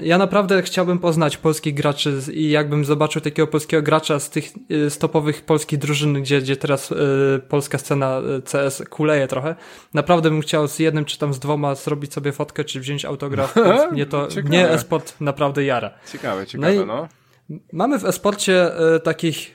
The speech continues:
Speaker 1: największych zawodników, czyli League of Legends, e, Dota dwa, C S go,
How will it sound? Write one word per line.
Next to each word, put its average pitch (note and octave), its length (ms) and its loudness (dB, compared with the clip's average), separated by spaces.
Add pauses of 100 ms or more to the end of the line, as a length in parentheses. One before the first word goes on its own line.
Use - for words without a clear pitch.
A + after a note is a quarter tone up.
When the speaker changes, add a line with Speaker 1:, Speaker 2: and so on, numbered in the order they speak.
(140)
Speaker 1:
największych D#3 580 0
zawodników, D3+ 720 0
czyli D3 240 -2
League D3+ 240 0
of C#3 80 -2
Legends, C#3+ 520 0
e, C#3 340 0
Dota D3+ 340 0
dwa, C#3 300 0
C D3+ 240 -2
S C3+ 120 -4
go, D#3 300 2